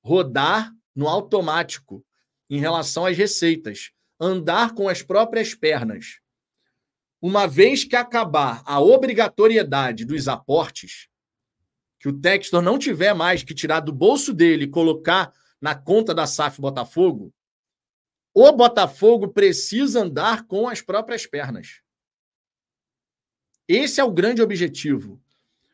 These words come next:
O objetivo da saf não tem que ser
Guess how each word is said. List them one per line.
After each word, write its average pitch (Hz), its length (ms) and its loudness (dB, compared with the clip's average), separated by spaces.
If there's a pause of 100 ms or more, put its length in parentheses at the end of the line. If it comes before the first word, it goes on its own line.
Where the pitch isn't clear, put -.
(120)
O 151 100 4
objetivo 226 640 2
da 208 160 0
saf 214 640 -8 (220)
não 220 260 -4
tem 262 220 -2
que 269 160 -6
ser 170 480 -2